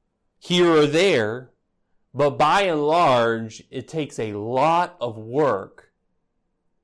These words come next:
to unify a disparate people. It takes a lot of work to achieve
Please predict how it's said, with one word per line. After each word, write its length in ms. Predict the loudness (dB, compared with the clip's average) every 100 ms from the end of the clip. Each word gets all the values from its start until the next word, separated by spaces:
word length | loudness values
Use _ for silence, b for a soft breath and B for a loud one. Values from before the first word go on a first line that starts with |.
| _
to 100 | -16
unify 880 | -12 -6 -6 -6 -8 -10 -10 -18 -20 -20 _ _ _ _ _ _ _
a 100 | -12
disparate 600 | -8 -8 -8 -10 -12 -12 -14
people. 460 | -18 -18 -20 -20 _ _ _ _ _ _
It 60 |
takes 240 | -8 -8 -6
a 120 | -4
lot 400 | -2 0 0 -2 -6
of 120 | -6
work 640 | -4 -2 -2 -4 -10 -20 _ _ _ _ _ _ -8
to 160 | -6
achieve 480 | -6 -8 -12 -12